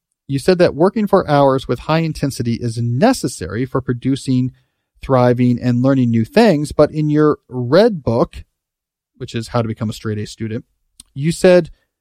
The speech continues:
'Don't work for more than about an hour, fifty minutes at a time.' Uh, these ideas have confused me. I want to know when to use deep work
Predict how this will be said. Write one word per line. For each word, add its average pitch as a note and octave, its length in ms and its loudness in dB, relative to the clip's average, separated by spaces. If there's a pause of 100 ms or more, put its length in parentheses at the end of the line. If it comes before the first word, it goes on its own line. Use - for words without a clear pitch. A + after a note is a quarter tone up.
(240)
'Don't F3+ 260 4
work G3+ 220 4
for F#3+ 140 0
more D3 280 4
than C#3 420 -2 (260)
about C#3 260 2
an C3 80 -6
hour, C3 380 2
fifty - 300 -6
minutes A2+ 280 -4
at A#2 100 2
a B2+ 60 0
time.' F3+ 440 2 (1200)
Uh, B2 340 0
these E3+ 220 2
ideas D3+ 360 4
have C3+ 200 2
confused G3 760 -2
me. B2 220 -4
I D3 60 4
want D3+ 180 0
to D#3+ 60 -2
know C3+ 420 0 (520)
when C#3 260 0
to C#3+ 120 -4
use B2+ 220 -2
deep B2 240 -6
work G#2+ 340 -4